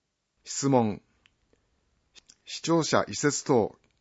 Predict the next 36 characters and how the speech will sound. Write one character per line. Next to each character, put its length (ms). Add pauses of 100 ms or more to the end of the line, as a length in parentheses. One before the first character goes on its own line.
基 140
本 200
構 200
想 200
の 120
公 160
表 280
に 100
つ 160
い 80
て。 180 (2250)
新 280
型 220
コ 100
ロ 120
ナ 120
の 200 (120)
感 220
染 220
拡 200
大 160
が 100
止 100
ま 100
ら 120
ず、 220 (540)
市 160
民 180
生 200
活 280
や 140
地 240
域 100
経 180
済 240
に 220